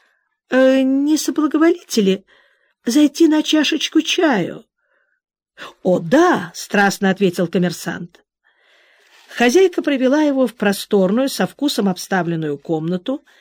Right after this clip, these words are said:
В приятном полумраке задернутые желтовато-коричневые шторы не пропускали солнечный свет.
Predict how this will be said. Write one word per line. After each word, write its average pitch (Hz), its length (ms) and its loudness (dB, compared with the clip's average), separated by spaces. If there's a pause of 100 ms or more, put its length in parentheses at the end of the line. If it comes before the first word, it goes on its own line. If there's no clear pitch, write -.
(720)
В - 100 -20
приятном 302 500 2
полумраке 277 640 0
задернутые 196 760 2
желтовато-коричневые 180 1200 -4
шторы 330 520 0 (240)
не 220 100 0
пропускали 233 580 -2
солнечный 226 640 -2
свет. 185 460 -6